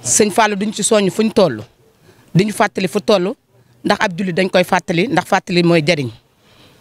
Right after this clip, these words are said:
Képp koo xam ne yaa ngi ci def sa ñàq, defaloo ko ci kenn, sa bopp rek nga ko fiy defal. Biñ ñëwee ba xool fii programme bi, gis ko tamit, ñi xam ne kull koo xamante ni ñëw nga Touba te am loo ndoge wala nga ñàkk am loo ndoge, soo agsee biir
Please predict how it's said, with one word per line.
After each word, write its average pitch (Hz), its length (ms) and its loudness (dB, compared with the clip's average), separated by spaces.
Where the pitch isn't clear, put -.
Képp - 260 -2
koo 226 140 2
xam 214 160 -4
ne 196 80 2
yaa 196 120 2
ngi 208 100 -8
ci 208 60 -10
def 190 120 -2
sa 185 120 -2
ñàq, 170 260 0
defaloo 185 340 2
ko 175 100 -2
ci 165 120 -4
kenn, 202 260 -2
sa - 160 -4
bopp 185 220 0
rek 190 120 2
nga 190 100 2
ko 180 100 -4
fiy 175 140 0
defal. 143 240 -2
Biñ 226 240 6
ñëwee 220 160 4
ba 190 100 4
xool 220 200 2
fii 208 140 -4
programme 185 500 2
bi, 160 80 -4
gis 208 140 -2
ko 208 120 0
tamit, 165 240 0
ñi 202 100 4
xam 226 200 0
ne 202 60 -2
kull 277 220 4
koo 226 160 2
xamante 208 380 -4
ni 202 120 4
ñëw 220 60 4
nga 214 140 2
Touba 190 320 0
te - 160 -4
am 220 180 -2
loo 196 140 4
ndoge 180 240 2
wala 185 180 4
nga 196 100 2
ñàkk 208 300 0
am 196 180 -2
loo 180 140 2
ndoge, 143 260 -2
soo - 240 2
agsee 233 320 0
biir 196 220 -2